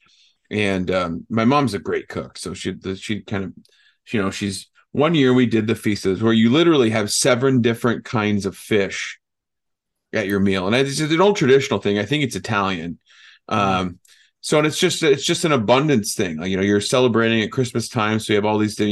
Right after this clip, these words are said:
Speaker 1: You, and I think it, originally, I think you, you, you most likely, you, like, fasted for most of the day. And then it's like, you had this giant feast on Christmas Eve, the Feast of the Seven Fishes. Um, more recently documented on The Bear,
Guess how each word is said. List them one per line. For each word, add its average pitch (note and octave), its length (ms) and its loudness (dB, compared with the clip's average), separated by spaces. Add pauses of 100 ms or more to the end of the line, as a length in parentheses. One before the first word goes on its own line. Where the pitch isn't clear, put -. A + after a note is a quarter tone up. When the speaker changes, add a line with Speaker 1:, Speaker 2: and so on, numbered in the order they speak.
Speaker 1:
You, G#2 160 -2
and G#2 320 -2 (320)
I G#2 80 -4
think E3+ 220 0
it, B2+ 180 0
originally, C#3 420 2
I F#2+ 40 0
think G2+ 160 -2
you, F#2+ 220 -4 (100)
you, F#2+ 320 -4 (240)
you F#2+ 280 -4
most G#2 400 -4
likely, A#2+ 300 0
you, F#2+ 140 -2
like, E2+ 160 -8
fasted F#2 680 -4 (520)
for G2+ 100 0
most G2+ 240 -2
of F#2+ 60 0
the G2 60 2
day. F2+ 520 -4 (320)
And G2+ 120 -2
then G#2 120 0
it's F#2+ 120 -6
like, F#2+ 120 -2
you F#2+ 100 -6
had F2+ 100 -4
this F#2 140 -6
giant F#2+ 340 -2
feast - 520 -6
on F2 160 -6
Christmas - 440 -6
Eve, F#2+ 400 -4 (300)
the - 80 -20
Feast F#2+ 240 -4
of F2 60 -8
the F2 60 -10
Seven F2+ 260 -6
Fishes. - 480 -4 (340)
Um, G#2 360 0 (280)
more C3 180 6
recently B2+ 760 2 (180)
documented A2+ 580 2
on G2+ 480 0 (180)
The G#2+ 80 0
Bear, G2+ 540 2